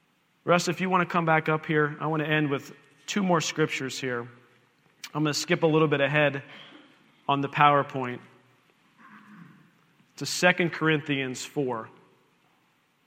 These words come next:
Starting in verse,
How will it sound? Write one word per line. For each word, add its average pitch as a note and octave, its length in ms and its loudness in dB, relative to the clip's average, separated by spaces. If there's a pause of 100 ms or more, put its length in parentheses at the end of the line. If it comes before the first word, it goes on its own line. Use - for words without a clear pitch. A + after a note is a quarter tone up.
(2500)
Starting D3+ 440 2
in C#3+ 120 -4
verse, C3+ 520 -4